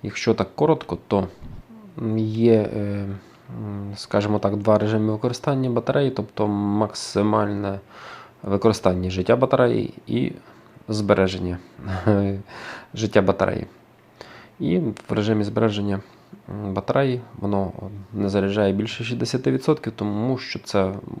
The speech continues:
ну, вважається як такий невеликий перерозряд, і це скорочує термін роботи батареї. В принципі, функція корисна, але для звичайного користувача може призвести до ось таких от проблем.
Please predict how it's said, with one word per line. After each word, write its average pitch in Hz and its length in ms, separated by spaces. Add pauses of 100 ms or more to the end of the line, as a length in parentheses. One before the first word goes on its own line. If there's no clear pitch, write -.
(240)
ну, 190 160
вважається 110 480
як 95 120
такий 101 280 (400)
невеликий 98 420
перерозряд, 120 680 (760)
і 147 160
це 127 200
скорочує 107 440
термін 92 360 (640)
роботи 110 360
батареї. - 400 (480)
В - 40
принципі, 113 460 (100)
функція 98 460
корисна, 123 540
але 107 420 (160)
для 101 260
звичайного 101 680
користувача 104 580
може 107 360
призвести 98 640
до 113 260
ось - 180
таких - 400
от 90 120
проблем. - 360